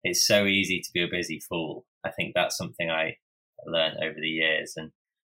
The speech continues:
you know, you sum it up really, really well. Like, am I just busy because it feels good? It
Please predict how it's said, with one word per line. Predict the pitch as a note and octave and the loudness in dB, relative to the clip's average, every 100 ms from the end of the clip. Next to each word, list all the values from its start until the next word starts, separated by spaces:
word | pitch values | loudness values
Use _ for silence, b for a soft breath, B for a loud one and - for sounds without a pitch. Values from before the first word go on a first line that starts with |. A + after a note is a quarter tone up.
| _ | _
you | - F2+ | -4 0
know, | |
you | F2+ F#2 | 2 2
sum | - A2+ | 2 4
it | G2+ | 4
up | F#2 F#2+ | 2 2
really, | G2 G2 | 0 2
really | G2 F#2+ F2+ | 2 2 2
well. | G#2 G#2+ - _ - | 2 2 -2 _ 0
Like, | F2+ - - _ - | 0 0 -12 _ -2
am | F#2 F2+ | 0 2
I | F2+ | 0
just | E2+ F2+ - - - | 0 -2 -4 -6 -4
busy | F2 - E2 D2+ | -2 0 -4 -4
because | - - E2 | -8 -8 -6
it | F2 | -6
feels | - F#2 E2 - - | -4 -4 -4 -6 -4
good? | F2+ E2+ - _ - | -2 -2 -6 _ -10
It | D#2+ | -8